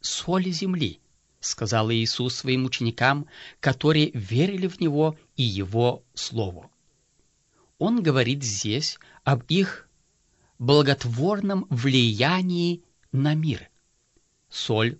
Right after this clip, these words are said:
предохраняет продукты от порчи. Точно так же самое их присутствие должно останавливать людей, готовых совершить зло. Соль должна сохранять свои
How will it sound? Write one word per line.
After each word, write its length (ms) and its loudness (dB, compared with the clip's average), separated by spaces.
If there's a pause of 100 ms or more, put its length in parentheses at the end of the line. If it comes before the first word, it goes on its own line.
предохраняет 880 -2
продукты 680 -6 (120)
от 180 -6
порчи. 560 -10 (1300)
Точно 360 0
так 300 -2
же 260 -2 (200)
самое 460 2
их 320 -2 (200)
присутствие 800 -2
должно 640 0 (340)
останавливать 960 0
людей, 420 0 (200)
готовых 680 -2 (180)
совершить 560 -8
зло. 320 -8 (920)
Соль 340 -2
должна 580 2
сохранять 800 -2
свои 380 -2